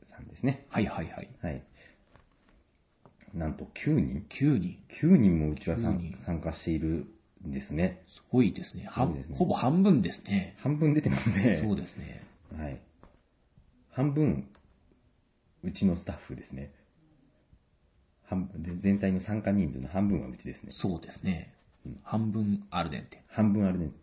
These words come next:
Speaker 1: だからほぼアルデンテ見に来てるのとあん-、感覚的に変わらないですね、あまり。
Speaker 2: そうですね。
Speaker 1: うん。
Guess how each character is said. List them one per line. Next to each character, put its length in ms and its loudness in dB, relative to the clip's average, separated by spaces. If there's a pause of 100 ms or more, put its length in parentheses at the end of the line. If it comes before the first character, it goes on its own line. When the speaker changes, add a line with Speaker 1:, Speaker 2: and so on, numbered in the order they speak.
(100)
Speaker 1:
だ 80 -8
か 80 -8
ら 40 -10
ほ 120 0
ぼ 180 -2
ア 80 -2
ル 100 0
デ 120 4
ン 140 2
テ 260 -10 (760)
見 120 6
に 140 6
来 60 -10
て 120 0
る 80 -8
の 100 -8
と 160 -10
あ 20 -6
ん-、 200 -4
感 160 -2
覚 160 -6
的 100 -2
に 180 0
変 120 2
わ 60 6
ら 100 4
な 80 2
い 60 0
で 100 -10
す 80 -20
ね、 120 -16
あ 60 -12
ま 140 -12
り。 40 -14
Speaker 2:
そ 140 -6
う 20 -8
で 100 -12
す 100 -20
ね。 120 -16
Speaker 1:
う 40 -10
ん。 120 -10